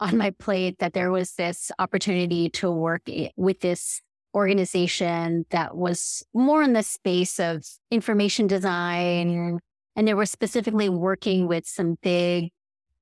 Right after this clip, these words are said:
telecom companies to redesign some of the apps and cell phone experience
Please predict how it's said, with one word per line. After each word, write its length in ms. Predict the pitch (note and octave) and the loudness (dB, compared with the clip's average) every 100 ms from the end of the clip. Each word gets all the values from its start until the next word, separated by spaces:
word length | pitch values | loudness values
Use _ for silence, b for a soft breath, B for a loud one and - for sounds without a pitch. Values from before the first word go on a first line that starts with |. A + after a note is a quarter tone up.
| _ - | _ -4
telecom 480 | A#3+ A3 - F#3+ F#3+ | 0 0 0 0 -2
companies 680 | - F#3 F#3+ F3+ F3 E3+ - | -2 -4 0 0 0 -2 -6
to 340 | - G3 F3+ | -4 0 0
redesign 1000 | E3 F3+ F#3 F3+ E3 E3 D#3+ D#3+ D#3 D#3+ F#3 - | 2 0 0 -2 -2 -2 -2 -2 -2 -4 -6 -4
some 180 | G3+ F#3 | -2 0
of 220 | F#3 F3+ | -2 -2
the 520 | F3+ E3+ D#3+ D#3 D3+ - _ _ _ _ _ _ - | -2 0 0 0 -2 -6 _ _ _ _ _ _ -6
apps 800 | A#3 A#3 A3+ - - - - - | -2 0 -2 -4 -6 -4 -6 -10
and 220 | - F#3+ F#3+ | 0 0 2
cell 180 | A3+ | 0
phone 220 | G#3 A3+ F#3 | 0 2 0
experience 760 | - - E3 C3+ A#2 F#3+ - | -2 -6 -4 -4 -6 -8 -6